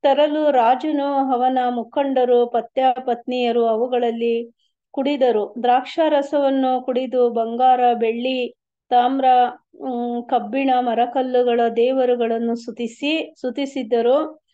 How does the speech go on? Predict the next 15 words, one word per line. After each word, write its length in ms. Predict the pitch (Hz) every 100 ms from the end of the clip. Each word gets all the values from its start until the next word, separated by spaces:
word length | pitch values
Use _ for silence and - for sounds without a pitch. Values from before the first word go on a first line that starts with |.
| _ _ 254
ಆಗಲೇ 540 | 262 302 311 302 294
ಒಬ್ಬನ 460 | 277 240 233 285 285 269 269
ಕೈ, 460 | 247 262 269 262
ಕೈ 320 | - 254 269
ಬೆರಳುಗಳು 760 | 247 233 240 269 262 240 240 233
ಬಂದು 640 | 226 233 240 302 311 - _ _ _ 262 233
ದೀಪಸ್ತಂಭದ 800 | 330 320 320 311 277 269 262
ಎದುರಿಗೆ 760 | 254 254 240 214 269 269 254 240
ಬರ-, 580 | 233 220 233 220 - -
ಅರಮನೆ, 540 | 226 247 269 269 262 247 -
ಅರಮನೆಯ 600 | 226 247 269 254 247 247 247
ಸುಣ್ಣದ, 480 | 254 233 247 247 233 233 233 - _ _ -
ಸುಣ್ಣದ 360 | 254 269 262 247
ಗೋಡೆಯ 500 | 226 226 247 247 247
ಮೇಲೆ 540 | 240 233 233 226 226